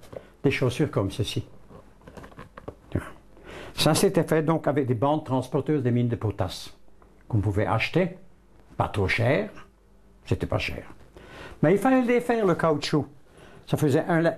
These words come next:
un mètre de large, c'est dix mètres de long. Et ça, c'est un appareil en miniature, tu vois. C'était pour défaire donc le caoutchouc et l'intérieur. Ça, c'était fait pour les semelles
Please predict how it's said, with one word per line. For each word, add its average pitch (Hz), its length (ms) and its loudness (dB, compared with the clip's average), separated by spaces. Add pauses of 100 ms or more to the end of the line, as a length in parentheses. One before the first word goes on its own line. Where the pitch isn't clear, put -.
un 165 120 2
mètre 151 220 0
de 135 100 2
large, 143 320 0
c'est 160 140 0
dix 160 120 2
mètres 151 260 2
de 113 100 0
long. 196 360 2 (560)
Et - 40 0
ça, 185 200 2
c'est 240 160 2
un 180 160 4
appareil 156 480 2
en 139 80 0
miniature, 135 520 2
tu - 100 -4
vois. 113 160 0 (480)
C'était 113 200 0
pour 143 140 2
défaire 170 460 2
donc 165 320 0 (720)
le 147 80 4
caoutchouc 240 760 4 (880)
et 170 120 6
l'intérieur. 190 840 4 (760)
Ça, 160 220 2
c'était 151 300 2
fait 143 180 0
pour 131 180 2
les 131 100 4
semelles 196 500 2